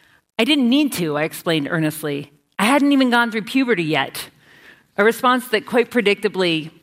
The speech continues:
only made my tormentors mock me more intensely. <laughs> Most of all, I heard about my clothes. My shoes were uncool and my outfits were out of style. They were bad, they didn't match.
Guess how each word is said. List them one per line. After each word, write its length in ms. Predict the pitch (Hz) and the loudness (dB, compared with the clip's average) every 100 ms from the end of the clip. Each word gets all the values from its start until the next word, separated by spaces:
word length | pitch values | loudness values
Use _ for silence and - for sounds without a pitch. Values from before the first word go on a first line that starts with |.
| _ _ - | _ _ -2
only 220 | 214 214 | 0 2
made 220 | 208 190 | 2 2
my 140 | 190 | 0
tormentors 680 | 180 - 175 170 170 175 160 | -2 -2 -2 -2 -2 -6 -2
mock 320 | 147 151 156 | -2 -2 -2
me 160 | 160 147 | -4 -2
more 180 | 143 143 | 0 -2
intensely. 600 | 151 185 170 - 180 135 - - - _ _ _ | -2 0 0 0 -2 -2 -8 -14 -20 _ _ _
<laughs> 580 | _ _ _ _ _ | _ _ _ _ _
Most 300 | - 269 311 | 0 2 2
of 80 | 339 | 2
all, 180 | 277 269 | 4 4
I 100 | 233 | 2
heard 240 | 175 214 | 2 0
about 200 | 196 185 | 2 0
my 120 | 170 160 | -2 -6
clothes. 580 | - 165 147 143 - - _ _ _ _ | -2 -2 0 -4 -10 -20 _ _ _ _
My 100 | 170 | -2
shoes 420 | 185 - 269 269 | 0 2 2 2
were 120 | 233 220 | 2 2
uncool 760 | 190 - 320 302 277 262 254 | 0 -4 0 2 4 6 4
and 140 | - 185 | 2 0
my 120 | - | 0
outfits 420 | - 214 220 208 | 0 0 -2 -4
were 120 | 202 113 | -2 0
out 160 | 175 | 0
of 100 | 156 | -2
style. 720 | - 240 220 214 208 208 202 - | -2 2 2 2 0 -2 -4 -6
They 80 | 160 | -4
were 100 | 156 | -2
bad, 460 | 180 214 202 196 170 | 2 4 4 2 -2
they 100 | 165 | -6
didn't 240 | 156 151 | -6 -4
match. 540 | 185 202 202 - - | 0 0 -2 -6 -16